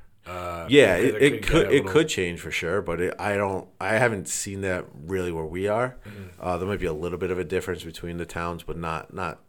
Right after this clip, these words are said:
Speaker 1: I mean,
Speaker 2: too
Speaker 1: we're in the s-,
Speaker 2: crazy.
Speaker 1: we're in the smallest state. I mean, I
Speaker 2: Yeah,
Speaker 1: can't
Speaker 2: exactly.
Speaker 1: imagine,
Speaker 2: But,
Speaker 1: but, like
Speaker 2: like, if you're, obviously, if you're in California, the difference between,
Speaker 1: Yeah.
Speaker 2: you know, three counties could be drastic. So,
Speaker 1: Right.
Speaker 2: um, but yeah, you could definitely check on it.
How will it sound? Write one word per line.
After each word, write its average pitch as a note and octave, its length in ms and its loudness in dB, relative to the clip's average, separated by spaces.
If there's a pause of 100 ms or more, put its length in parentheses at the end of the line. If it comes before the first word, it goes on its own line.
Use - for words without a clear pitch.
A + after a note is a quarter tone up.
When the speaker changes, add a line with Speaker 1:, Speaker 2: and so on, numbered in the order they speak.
(160)
Speaker 1:
I - 40 -18
mean, G2 80 -12
Speaker 2:
too F2 80 -6
Speaker 1:
we're F#2+ 60 -4
in F#2+ 40 -4
the F#2 60 -10
s-, - 20 -14
Speaker 2:
crazy. F2+ 400 -2
Speaker 1:
we're A2+ 60 -10
in F#2 80 -10
the E2+ 40 -14
smallest D#2+ 420 -12
state. D2+ 260 -12
I - 20 -18
mean, D2+ 160 -18
I - 60 -18
Speaker 2:
Yeah, A2+ 220 4
Speaker 1:
can't C#2+ 120 -2
Speaker 2:
exactly. C#2 400 -6
Speaker 1:
imagine, F2+ 140 -8
Speaker 2:
But, B2+ 80 6
Speaker 1:
but, A#2 160 6
like - 20 4
Speaker 2:
like, C3 180 6
if C3 100 -2
you're, A2+ 220 4
obviously, F2 280 -6
if E2+ 80 -12
you're F#2+ 100 -2
in D2 60 -12
California, D2 560 -8
the C#2+ 100 -10
difference D2+ 320 -12
between, C2+ 400 -14 (220)
Speaker 1:
Yeah. G2 140 -8
Speaker 2:
you D#2 60 -6
know, C#2+ 100 -10 (160)
three E2 200 -12
counties D2+ 460 -10
could D2+ 120 -12
be C2+ 280 -12 (200)
drastic. - 680 -10
So, A2 160 -6
Speaker 1:
Right. - 160 -4 (520)
Speaker 2:
um, E2+ 380 2 (220)
but C#3+ 120 4
yeah, G#2 60 6
you A#2 100 2
could A#2 100 -4
definitely C3 240 6
check G#2 260 2
on E2+ 200 0
it. - 180 -6